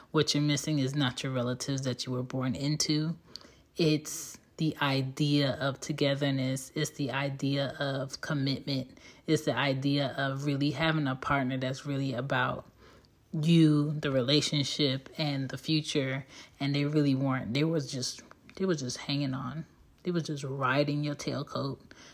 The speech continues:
until you got tired, and they was like, "All right, so they're not gonna do anything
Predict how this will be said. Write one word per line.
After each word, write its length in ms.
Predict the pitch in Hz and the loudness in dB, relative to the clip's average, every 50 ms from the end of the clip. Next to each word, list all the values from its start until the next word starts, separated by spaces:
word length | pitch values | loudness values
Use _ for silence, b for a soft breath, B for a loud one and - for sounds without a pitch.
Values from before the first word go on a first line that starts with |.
| B B | B B
until 280 | - 147 139 - 147 139 | -4 -4 -2 0 0 0
you 200 | 131 131 151 156 | 2 2 2 2
got 260 | 147 147 131 - - | 4 2 2 0 -2
tired, 580 | - - - 135 131 143 151 147 147 151 151 - | -6 -4 -2 -2 0 0 -2 -2 -4 -4 -4 -2
and 280 | - 135 131 127 131 | -2 -2 -2 -2 -2
they 80 | 131 135 | -4 -4
was 160 | 135 131 131 | -4 -6 -8
like, 100 | 139 - | -8 -4
"All 140 | - 202 208 | 0 0 2
right, 360 | 208 190 190 190 196 - - - | 2 2 0 0 0 -2 -4 -6
so 720 | - 165 160 160 156 160 156 160 160 160 160 160 160 156 | -6 -4 -2 -2 -2 -2 -2 -2 -2 -2 -2 -2 -4 -4
they're 140 | 156 170 175 | -4 -2 -2
not 120 | 170 165 170 | 0 0 0
gonna 140 | 170 170 | 0 0
do 160 | 160 156 165 170 | 2 0 2 2
anything 600 | 170 170 170 170 - 175 175 175 175 180 180 170 | 2 2 0 2 2 2 2 2 2 2 0 0